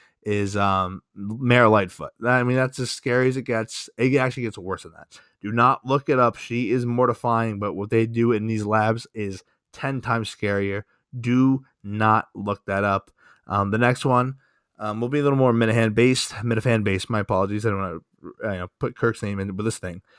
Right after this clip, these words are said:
But, um, Jay's Mayhem. Um, good news to, uh, his adopted parents. You know, they're gonna finally get a little R O I, return on investment. He's gonna finally get a job, right? They invested him out of a, they got him out of a jungle. Um, what, thirty-four years ago, and they,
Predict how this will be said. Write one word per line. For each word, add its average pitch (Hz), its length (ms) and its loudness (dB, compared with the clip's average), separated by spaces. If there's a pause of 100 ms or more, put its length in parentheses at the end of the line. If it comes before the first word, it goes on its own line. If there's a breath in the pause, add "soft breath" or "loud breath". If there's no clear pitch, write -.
(200 soft breath)
But, 98 140 2
um, 98 260 0
Jay's 131 300 6
Mayhem. 110 500 0
Um, 90 220 -6
good 117 160 -2
news 117 280 2
to, 107 320 4
uh, 98 400 6 (960 soft breath)
his 123 200 0
adopted 120 420 4
parents. 117 420 -4
You 117 100 -2
know, 110 40 -2
they're 107 260 0
gonna 107 140 -4
finally 113 280 0
get 110 100 2
a - 20 0
little 104 340 0
R 107 240 4
O 104 120 4
I, 113 220 4
return 110 520 -4
on 98 180 0
investment. 95 640 -6
He's 110 180 -4
gonna 101 180 -2
finally 110 560 2
get 101 300 2
a 98 160 -2
job, 117 560 4
right? 113 260 6
They 107 160 4
invested 104 320 -2
him 104 80 -6
out 101 80 -4
of 98 100 -4
a, 92 220 -6 (300 soft breath)
they 117 100 -4
got 120 180 4
him 123 100 2
out 117 80 2
of 107 60 0
a 101 40 -2
jungle. 104 680 -2
Um, 92 340 -4
what, 90 320 -8
thirty-four 113 360 2
years 117 240 4
ago, 117 280 4
and 110 100 -4
they, 92 100 -8